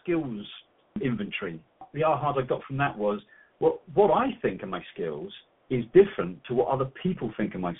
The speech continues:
skills. And there's an overlap where they think that I'm skillful in this, and I also think that, but there's a, there's a whole bunch of other things that they think I'm skillful in that, that completely bypasses me.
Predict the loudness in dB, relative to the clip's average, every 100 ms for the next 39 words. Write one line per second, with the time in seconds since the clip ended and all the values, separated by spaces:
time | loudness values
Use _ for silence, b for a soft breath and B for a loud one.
0 | -4 -4 -4 -6 -16 B B B B _
1 | 4 6 4 -2 -10 _ 0 2 4 6
2 | 8 10 8 4 0 -8 -20 _ _ _
3 | _ _ -18 0 4 6 4 2 -2 -2
4 | -6 -16 _ -20 -20 -6 -2 0 -2 -4
5 | -4 0 0 2 4 6 4 0 -6 -8
6 | -6 -6 -6 -2 0 0 0 -2 -2 0
7 | 0 0 0 0 0 -2 -2 -2 0 0
8 | -2 -4 -4 -2 -2 -2 -4 -4 -4 -2
9 | -4 -4 -10 -10 -8 2 4 4 2 0
10 | 0 2 0 0 -6 -10 -10